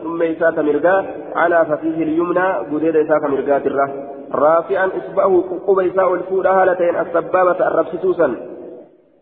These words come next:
قب إساءة الفودة هالتين، الربستوسا جيتشو.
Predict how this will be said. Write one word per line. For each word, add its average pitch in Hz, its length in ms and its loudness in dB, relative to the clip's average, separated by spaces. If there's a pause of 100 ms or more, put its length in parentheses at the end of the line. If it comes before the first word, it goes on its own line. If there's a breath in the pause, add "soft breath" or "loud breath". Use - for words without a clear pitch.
(320)
قب 156 100 0
إساءة 160 380 4
الفودة 156 400 2
هالتين، 143 520 0 (600)
الربستوسا 147 500 0
جيتشو. 135 380 -2